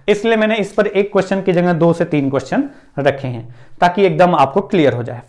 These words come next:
क्वेश्चन है, "Maria was traveling in her boat when the wind blew her hat off and the hat started floating back downstream।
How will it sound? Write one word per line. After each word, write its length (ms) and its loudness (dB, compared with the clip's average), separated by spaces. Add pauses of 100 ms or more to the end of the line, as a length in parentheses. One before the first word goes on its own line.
(220)
क्वेश्चन 340 2
है, 340 -6 (1400)
"Maria 540 6
was 420 6
traveling 560 6
in 180 2
her 100 4 (100)
boat 420 4 (340)
when 320 2
the 140 4 (320)
wind 320 2
blew 300 6
her 120 8 (240)
hat 320 2
off 320 6 (400)
and 140 2
the 160 2
hat 340 6 (120)
started 640 4 (340)
floating 480 4
back 340 4 (120)
downstream। 600 0